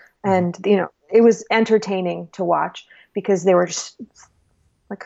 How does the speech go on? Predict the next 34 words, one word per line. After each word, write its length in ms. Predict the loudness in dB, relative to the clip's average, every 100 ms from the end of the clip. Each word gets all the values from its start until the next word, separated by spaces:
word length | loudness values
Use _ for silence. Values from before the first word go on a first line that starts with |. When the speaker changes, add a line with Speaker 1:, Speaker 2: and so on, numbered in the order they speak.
| _
Speaker 2:
fl-, 180 | -8 -8 _ _ -16
slapping 800 | -10 2 4 4 2 0 0
papers 520 | -2 -4 -2 0 -2 -2
down, 380 | -2 -2 -4 -6
trying 200 | -4 -4
to 80 | -4
keep 240 | -4 0
up. 300 | 2 0 -4 -20 -20 -16
Um, 480 | -6 -4 -4 -8 -16 _ _ _ _ -4
and 380 | 0 0 0 2
they 140 | 4
learned 300 | 6 4 4
a 40 | 2
lot 340 | 2 -2 -6
from 220 | -8 -6
those 500 | 0 2 2 0 -8 _ _ _ _ _ _ _ 0
first 340 | 2 2 -2
rounds 300 | -4 -4 -2
of 200 | -4 -6 -12
user 340 | -8 -6 -4 -4
testing 540 | -2 -2 -2 -4 -2
on 160 | -2 -4
paper, 420 | 0 0 2 0
and 200 | 2 0
then 160 | 4 4
they're 120 | 4
building 400 | 6 4 2 0
it 120 | -2
in 160 | -4 -8
Sketch 720 | -10 -2 2 2 0 -8 -16 _ -20 _
and 440 | -6 -2 -2 -4 -10 _ -4
putting 240 | -2 2
it 180 | 0 2
in, 420 | 0 0 -4 -8